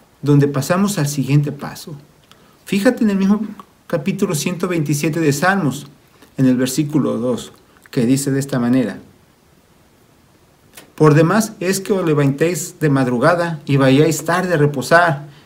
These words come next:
y que comáis pan de dolores, pues que a su amado dará Dios el sueño". Mira cómo nos dice que de las manos de Dios vendrá la provisión a nuestras vidas. Es importante que nosotros enseñemos a nuestros hijos a ser agradecidos,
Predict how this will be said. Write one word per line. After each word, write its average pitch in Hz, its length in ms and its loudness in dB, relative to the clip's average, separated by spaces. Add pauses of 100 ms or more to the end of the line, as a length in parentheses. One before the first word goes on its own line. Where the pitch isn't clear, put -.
(120)
y 139 60 0
que 147 140 0
comáis 160 380 2
pan 190 200 0
de 190 80 2
dolores, 170 580 2 (540)
pues 143 180 0
que 135 100 -2
a 127 40 0
su 143 400 0
amado 160 400 2
dará 156 240 2
Dios 170 340 -2
el 127 100 0
sueño". 113 520 0 (1300)
Mira 190 320 2
cómo 196 240 0
nos 151 180 -2
dice 156 380 -4 (1040)
que 131 120 0
de 127 100 2
las 120 160 -4
manos 165 280 0
de 143 100 4
Dios 139 220 2
vendrá 139 280 2
la 147 160 0
provisión 127 520 -2
a 165 60 -2
nuestras 117 360 -2
vidas. 117 400 0 (720)
Es 131 220 -2
importante 151 560 -2
que 143 120 0
nosotros 147 600 -2 (280)
enseñemos 143 640 2
a 220 60 0
nuestros 147 400 -4
hijos 185 320 -4
a 151 60 0
ser 160 180 -4
agradecidos, 165 880 -4